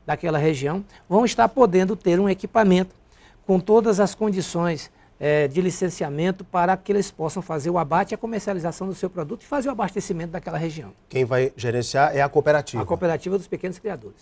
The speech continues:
Speaker 2: Muito bem. Coloca na mão da iniciativa privada, como a Cooperacre aqui, que dá
Speaker 1: Isso.
Speaker 2: bons resultados,
Speaker 1: Isso.
Speaker 2: né?
Speaker 1: A gente faz o investimento inicial e a gestão e depois a condução dos negócios fica por parte da cooperativa.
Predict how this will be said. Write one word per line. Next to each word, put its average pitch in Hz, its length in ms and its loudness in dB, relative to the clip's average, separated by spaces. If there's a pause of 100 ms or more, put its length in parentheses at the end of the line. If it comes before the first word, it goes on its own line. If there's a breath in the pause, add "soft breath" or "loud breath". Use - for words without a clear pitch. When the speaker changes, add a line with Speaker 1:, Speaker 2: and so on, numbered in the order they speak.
Speaker 2:
Muito 117 600 0
bem. 92 220 -6
Coloca 117 380 0
na 123 100 2
mão 120 160 2
da 123 60 2
iniciativa 123 400 -2
privada, 147 520 6 (360)
como 147 160 2
a 147 60 4
Cooperacre 135 600 4
aqui, 135 220 -6
que - 100 -10
dá 139 160 2
Speaker 1:
Isso. 151 100 -2
Speaker 2:
bons 143 220 2
resultados, 107 640 -2
Speaker 1:
Isso. 139 160 2
Speaker 2:
né? 175 60 -4
Speaker 1:
A - 20 -2
gente 190 220 -2
faz 202 280 4
o 202 40 2
investimento 175 580 0
inicial 165 640 0 (260 soft breath)
e 165 100 0
a 175 120 6
gestão 196 760 2 (220 soft breath)
e 165 80 -6
depois 170 380 -6
a 160 60 -4
condução 185 580 -4
dos 185 160 -4
negócios 170 400 -10
fica 208 160 -12
por 165 180 -8
parte 151 400 -6 (240 soft breath)
da 160 100 -2
cooperativa. - 540 -4